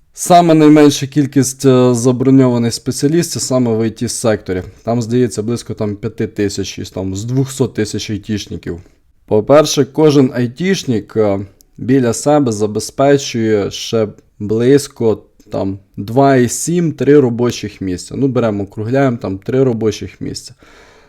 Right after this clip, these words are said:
Тобто, якщо ми призиваємо айтішника, ми забираємо не одне робоче місце, а цілих чотири. Тобто ми з економіки, е, сразу одним махом, одним просто при-, призовом забираємо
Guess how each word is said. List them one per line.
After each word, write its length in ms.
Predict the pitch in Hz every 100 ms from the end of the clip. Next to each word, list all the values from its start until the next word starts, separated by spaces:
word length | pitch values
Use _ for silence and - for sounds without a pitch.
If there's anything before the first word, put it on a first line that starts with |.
| _ _ -
Тобто, 420 | 143 139 - 92 107
якщо 580 | 110 156 - - 147
ми 300 | 120 131 123
призиваємо 840 | 95 113 135 143 147 143 123 110 110
айтішника, 800 | 107 110 110 - 127 143 143 139
ми 240 | 120 139
забираємо 540 | 139 143 135 131 117 113
не 120 | 113
одне 360 | 113 113 131
робоче 460 | 147 139 120 - 107
місце, 480 | 113 107 - 101 - _ -
а 120 | 104
цілих 600 | - - 147 143 139 -
чотири. 760 | - - 135 - 123 104 85 - _ _ _ _ - _ - _ _ _ _ _ _ -
Тобто 380 | 127 123 117 110
ми 180 | 143
з 100 | 139
економіки, 880 | 127 - 123 147 180 175 170 156 135 - -
е, 280 | 117 113 110
сразу 600 | - 135 143 135 110 113
одним 320 | 107 110 110
махом, 600 | 117 127 135 165 170 160 _ _
одним 420 | 120 117 123 117 104
просто 420 | - 104 - 98
при-, 320 | - 123 135
призовом 720 | 135 143 160 170 170 165 123
забираємо 680 | 101 113 113 117 135 147